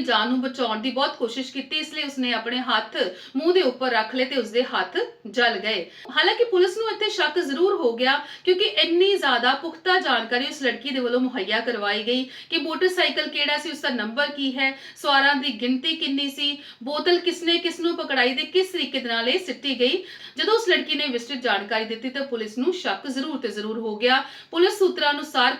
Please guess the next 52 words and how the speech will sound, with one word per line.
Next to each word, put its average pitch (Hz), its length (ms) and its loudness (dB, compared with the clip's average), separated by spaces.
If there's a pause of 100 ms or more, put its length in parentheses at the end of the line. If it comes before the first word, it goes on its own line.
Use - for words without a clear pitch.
ਕਦੇ 381 260 2
ਵੀ 359 100 4
ਕਿਸੇ 277 240 -6
ਤੇਜ਼ਾਬ 262 500 0
ਪੀੜਤ 254 240 0
ਦੇ 254 80 0
ਕੋਲ 262 240 -4 (100)
ਇੰਨੀ 262 280 2
ਪੁਖਤਾ 254 340 -6
ਜਾਣਕਾਰੀ 208 500 -4
ਦਾ 233 120 -2
ਹੋਣਾ 226 380 -4 (260)
ਬਹੁਤ 262 340 2
ਹੀ 285 80 -4
ਜ਼ਿਆਦਾ 208 280 0
ਮੁਸ਼ਕਿਲ 254 420 -2
ਹੈ। 208 180 -2 (300)
ਇਸੇ 330 340 0
ਕਾਰਨ 247 340 2
ਹੀ 285 140 -2
ਸ਼ੱਕ 311 340 -2
ਦੇ 339 140 0
ਆਧਾਰ 247 280 2
ਤੇ 262 140 -4
ਇਹ 254 220 -4
ਜਾਂਚ 226 400 -2 (320)
ਹੋਰ 349 200 4
ਜ਼ਿਆਦਾ 208 400 2
ਅੱਗੇ 208 200 -4
ਵਧਾਈ 202 380 -2
ਗਈ। 220 260 -4
ਵਿਦਿਆਰਥਣ 311 520 2
ਦੇ 453 120 2
ਬਿਆਨ 269 300 2
ਦੇ 320 80 0
ਆਧਾਰ 240 320 4
ਤੇ 320 160 -2
ਹੀ 381 100 6
ਪੁਲਿਸ 311 360 -2
ਨੇ 311 140 -2
ਮਾਮਲਾ 247 300 0
ਦਰਜ 285 300 0
ਕਰ 294 240 2
ਲਿਆ 233 180 4
ਸੀ 320 220 0 (260)
ਤੇ 320 100 -6
ਤੁਰੰਤ 359 380 2
ਜਾਂਚ 247 380 2
ਕਰਨੀ 254 260 2
ਸ਼ੁਰੂ 359 260 2
ਕਰ 202 220 2
ਦਿੱਤੀ। 190 340 -8